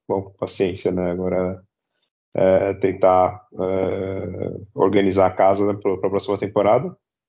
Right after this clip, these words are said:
Como sempre, o importante também, é claro que é, é vencer em qualquer tipo de competição, mas é, é bom que o Santos forme, né, os jogadores,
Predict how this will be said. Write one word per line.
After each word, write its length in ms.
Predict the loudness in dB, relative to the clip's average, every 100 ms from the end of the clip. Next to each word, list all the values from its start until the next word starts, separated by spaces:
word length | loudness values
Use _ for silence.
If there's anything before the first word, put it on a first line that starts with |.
| _
Como 120 | -4
sempre, 300 | 0 -2 2
o 260 | 2 4 2
importante 520 | 0 -2 0 -2 0
também, 520 | -2 0 -2 -2 -4 -6
é 140 | -4 -2
claro 260 | 0 0
que 100 | 0
é, 360 | -2 -2 -6 -10 -14 _ _ _ _
é 60 | -2
vencer 500 | -2 -2 2 4 4
em 40 |
qualquer 260 | 0 -2 -4
tipo 180 | -4 -10
de 120 | -12
competição, 500 | _ -10 -2 2 2
mas 420 | 2 0 -2 0
é, 680 | 2 2 2 4 4 2 0 0
é 20 |
bom 200 | 0 -2
que 100 | -2
o 40 |
Santos 240 | -4 -4 -2
forme, 340 | 0 0 0
né, 80 | -2
os 80 | -2
jogadores, 680 | -2 0 0 -2 -4 -10